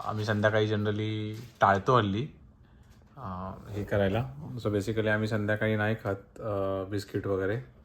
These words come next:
बारीक व्हायचं आहे म्हणून, शुगर कमी करायची आहे थोडीशी. पण आज असंच बाहेर स्टॉर्म आहे, जसं मी सांगितलं, तर असा माहोल आहे. आता समोसा आणि भजी तर मिळत नाही इकडे, तर आपल्यासाठी कॉफी आणि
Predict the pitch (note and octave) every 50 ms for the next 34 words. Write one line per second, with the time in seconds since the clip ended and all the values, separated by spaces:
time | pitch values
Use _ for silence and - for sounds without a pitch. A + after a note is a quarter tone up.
0 | - - A2+ G2 G2 G2 G#2 G2+ - G#2+ G2+ G2 G2 - G2+ G2 F#2+ F#2+ G2 A2
1 | A2+ - A#2 G2+ G#2 G#2 G2+ - G2+ G2 G2 G2 G2+ F#2+ F#2+ F#2+ F#2 F#2+ F#2+ F#2
2 | - G#2+ G2+ G2 F#2+ - B2 C3 B2+ - - - - - - - _ - G#2+ G#2+
3 | G#2+ G#2 G2+ G2 B2 A#2 A2 G2+ G#2 G#2 G#2 A2+ A2 - - A2+ G#2+ G#2+ G#2+ G#2
4 | G#2+ G#2+ G#2+ G2+ F#2+ F#2+ G2+ G#2 G#2+ A2 G#2+ G#2 A2 G#2+ G2+ G#2 G#2+ G#2+ G#2 -
5 | A2+ B2 B2+ - - - - - - - - - G#2 G#2 - A#2 A2 G#2 G#2 G2+
6 | G2+ G2+ A2+ A2 G#2 G2+ F#2+ F#2+ G2 G2+ - G#2 - A#2+ A2+ A2+ A2 G#2+ - A#2
7 | A2 A#2 A2+ G#2+ G#2 G#2+ G#2+ G#2 A#2 A2 A2 G#2+ G#2+ G#2+ G#2 - A2 A2 G#2 G2+
8 | G2 G#2 G2+ G#2+ A#2 - - - - - - - - - - C#3+ - C3 B2 B2
9 | B2+ B2 C3 B2+ - C3 A#2 - - C3+ C3 B2+ B2+ B2+ C3 C3 C3 B2+ B2+ C3
10 | C3+